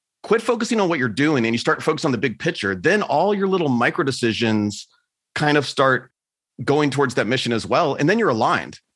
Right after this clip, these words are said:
And then when you succeed, it's not like now where you can succeed and,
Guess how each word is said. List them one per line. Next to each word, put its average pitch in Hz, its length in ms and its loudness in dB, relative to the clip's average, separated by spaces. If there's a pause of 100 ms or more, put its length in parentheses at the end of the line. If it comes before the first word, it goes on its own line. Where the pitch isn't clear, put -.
And 135 120 4
then 190 180 4
when 160 80 2
you 151 100 2
succeed, 113 640 -4 (680)
it's 127 140 -2
not 156 160 4
like 127 300 2 (320)
now 139 300 4
where 117 120 2
you 120 120 0
can 131 140 -2
succeed 127 520 0
and, 95 280 -2